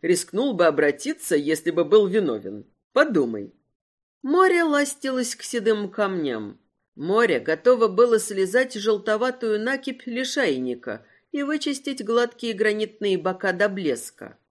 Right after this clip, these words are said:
Море говорило с Мейнфордом, но голос его слышала и Тельма. «Думал уже. Хочешь знать, до чего я додумался?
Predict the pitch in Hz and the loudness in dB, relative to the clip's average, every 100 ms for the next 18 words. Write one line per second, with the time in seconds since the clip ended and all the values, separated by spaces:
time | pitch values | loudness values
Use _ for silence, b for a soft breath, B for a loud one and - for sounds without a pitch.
0 | _ _ _ - 226 320 302 277 247 233 | _ _ _ -8 -2 0 0 0 0 0
1 | 233 254 240 233 233 240 220 131 127 123 | 0 2 2 0 -2 -2 -2 -2 -6 -8
2 | 113 110 107 107 _ _ - 233 214 269 | -8 -8 -10 -14 _ _ -2 0 0 0
3 | 233 147 - 135 127 123 - 214 196 214 | 0 -2 -6 -6 -4 -6 -2 -2 0 0
4 | 202 208 208 - 147 110 110 104 - _ | 0 -2 -4 -4 -4 -4 -8 -14 -18 _
5 | _ _ _ _ _ _ _ _ 139 151 | _ _ _ _ _ _ _ _ -8 0
6 | 165 180 170 135 131 - 104 - - _ | 4 6 4 2 0 -4 -10 -12 -20 _
7 | _ _ _ - 240 247 147 117 135 139 | _ _ _ 2 2 2 -4 -4 -2 -2
8 | - - 143 147 175 147 135 135 156 139 | -4 -8 -8 -4 0 2 2 2 0 0
9 | 113 107 104 - - | -6 -8 -12 -16 -20